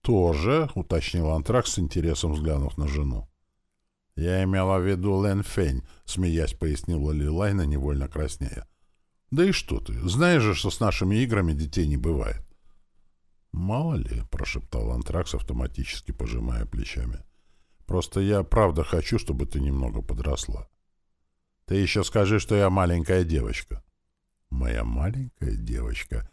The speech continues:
поправил он, нежно поцеловав губы, явно дразнясь.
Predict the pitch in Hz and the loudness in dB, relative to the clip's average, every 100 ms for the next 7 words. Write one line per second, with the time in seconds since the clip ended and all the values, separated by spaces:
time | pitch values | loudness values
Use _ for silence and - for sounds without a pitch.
0 | _ _ - 58 - 67 64 65 65 78 | _ _ -6 -2 0 0 2 0 0 0
1 | 80 - - - 76 67 65 65 67 73 | 0 -4 -4 -4 -2 0 0 0 0 0
2 | 98 73 67 67 67 64 67 58 58 - | 0 2 2 0 0 -2 -2 -2 -2 -4
3 | - | -8